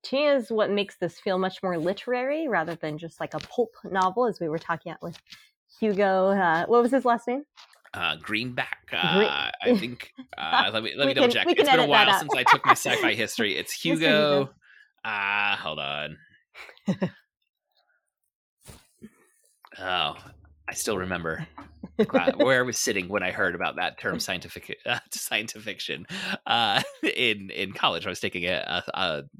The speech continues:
Speaker 2: sci-fi genre, uh, literature course.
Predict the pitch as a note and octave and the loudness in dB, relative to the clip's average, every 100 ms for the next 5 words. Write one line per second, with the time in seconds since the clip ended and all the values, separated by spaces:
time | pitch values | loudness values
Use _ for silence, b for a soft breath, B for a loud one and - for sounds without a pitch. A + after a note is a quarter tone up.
0 | D2+ _ - - F#2 G2 E2 - C2+ C2+ | -20 _ -10 -4 -4 -2 -4 -4 -6 -10
1 | C#2+ - - C2 C2+ C#2 E2 C#2+ - D2+ | -14 -14 -14 -14 -14 -12 -10 -10 -12 -14
2 | - - D#2 - | -16 -14 -14 -16